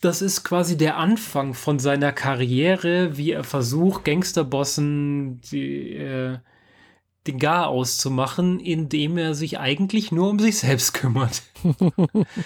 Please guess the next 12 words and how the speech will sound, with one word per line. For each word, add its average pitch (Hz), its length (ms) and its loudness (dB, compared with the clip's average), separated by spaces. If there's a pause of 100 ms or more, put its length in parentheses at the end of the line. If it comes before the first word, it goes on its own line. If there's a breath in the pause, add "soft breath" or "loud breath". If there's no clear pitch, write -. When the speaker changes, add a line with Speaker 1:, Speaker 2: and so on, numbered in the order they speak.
(300 loud breath)
Speaker 1:
Deswegen 160 560 0
achtsam 143 640 -2
morden. 120 680 2 (540 loud breath)
Speaker 2:
Ah 139 80 2
ja. 85 260 2
Speaker 1:
Ähm, 143 720 -2 (220)
es - 160 -4
gibt 233 160 0
schon - 180 0
einen 147 100 0
zweiten 175 320 0
Teil. 262 300 2